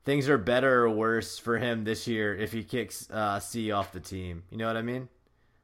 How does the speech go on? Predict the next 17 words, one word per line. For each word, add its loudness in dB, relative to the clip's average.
Like, 2
I 8
almost 8
wonder 6
if 0
the 0
fans 2
are 4
like, 4
Okay, 6
that 2
is 0
justified. 4
It 2
must 4
have -4
been 0